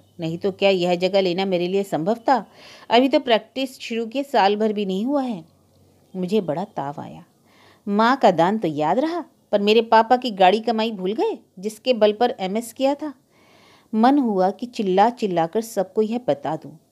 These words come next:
पर यह तो बहुत लंबी कहानी थी। शादी की बद इंतजामी का जवाब तो मैंने दो टुक शब्दों में दे दिया था, पर वह बात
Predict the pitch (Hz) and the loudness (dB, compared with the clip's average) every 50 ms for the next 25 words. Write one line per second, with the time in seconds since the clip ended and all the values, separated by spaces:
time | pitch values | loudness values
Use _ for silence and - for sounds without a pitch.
0 | _ _ _ - 175 156 151 156 170 185 208 208 208 185 165 151 151 175 180 - | _ _ _ -12 -12 -10 -8 -8 -6 -4 -4 -4 -4 -6 -8 -6 -6 -8 -8 -6
1 | 160 147 135 143 165 202 202 - 156 139 139 131 135 147 - - - - _ _ | -6 -8 -6 -6 -8 -8 -8 -8 -10 -10 -10 -14 -14 -16 -18 -20 -20 -20 _ _
2 | _ - - - 180 151 156 156 165 165 165 - 180 190 214 - - - - - | _ -16 -8 -6 -4 -4 -4 -4 -6 -10 -8 -10 -10 -10 -12 -14 -18 -20 -20 -20
3 | - - - - _ - 196 185 190 233 247 240 - - 226 220 208 208 196 185 | -20 -20 -20 -20 _ -10 -2 4 6 6 6 6 4 -2 -4 -4 -2 -2 -2 -2
4 | 196 185 190 202 208 214 226 208 185 180 175 160 165 175 180 - - 220 196 180 | -2 -4 -4 -4 -4 -2 -2 0 0 0 0 2 2 0 0 -2 -4 -4 -4 -2
5 | 170 185 208 208 185 175 196 208 208 226 240 240 - - 196 175 180 180 180 185 | -2 -2 -4 -4 -2 0 0 2 2 0 -4 -6 -6 -6 -6 -4 -4 -4 -4 -2
6 | 208 220 190 170 160 151 151 143 143 139 135 _ - 160 - _ _ _ _ _ | -2 -4 -2 -2 -2 -2 -2 -4 -6 -8 -8 _ -16 -20 -20 _ _ _ _ _
7 | _ - 180 160 156 143 156 160 185 214 220 233 247 254 247 | _ -6 -6 -4 -4 -4 -6 -6 -6 -6 -4 -4 -4 -4 -6